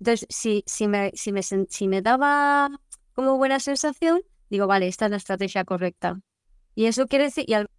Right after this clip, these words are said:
mejor un día era, eh, amenazarlo con un juicio y otro día era decirle, "Chico, no pasa nada, está todo bien, pero ven a trabajar", ¿no?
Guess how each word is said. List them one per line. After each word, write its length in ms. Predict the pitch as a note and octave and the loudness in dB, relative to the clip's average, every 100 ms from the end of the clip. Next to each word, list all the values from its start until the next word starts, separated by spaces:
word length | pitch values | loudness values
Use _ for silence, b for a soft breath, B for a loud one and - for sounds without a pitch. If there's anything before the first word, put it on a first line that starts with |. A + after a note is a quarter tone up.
| _ G3+ | _ -6
mejor 340 | G#3 A#3+ C4 | -4 0 2
un 140 | C#4 | 2
día 320 | C4+ D4 B3 - | 0 2 2 2
era, 400 | C#4+ C#4 G3+ - | 2 2 0 -2
eh, 180 | G3 G3 - | -4 -4 -2
amenazarlo 640 | G3 G3 G3 A#3+ A#3+ B3+ | 0 0 0 0 0 0
con 160 | B3+ C4 | 0 -2
un 80 | C4 | -4
juicio 480 | D4 C#4 C#4+ D#4+ E4+ b - | -6 -6 -2 -2 -2 b -8
y 160 | G#3 | -2
otro 260 | A3+ A#3 B3+ | -2 0 0
día 320 | B3+ C4 B3+ | 2 2 2
era 320 | C4 C4+ C#4+ | 2 2 2
decirle, 400 | B3+ B3 C4+ C4+ | 0 -4 -4 -2
"Chico, 220 | - B3 G#3 | -4 -4 -4
no 100 | G#3+ | -2
pasa 260 | G#3+ B3+ | -4 -4
nada, 320 | C4 B3 G3+ G3 _ _ _ _ | -2 -2 -4 -12 _ _ _ _
está 240 | G#3+ - A3+ | -8 -2 0
todo 280 | B3+ B3 | 2 0
bien, 360 | A#3+ C4 G3 F#3+ _ _ _ - | 0 -2 -2 -8 _ _ _ -8
pero 160 | G3 | -4
ven 100 | G3 | -4
a 80 | G3+ | -4
trabajar", 500 | G3+ G3+ - F3+ F3+ | -4 -8 -8 -8 -6
¿no? 200 | F#3+ | -8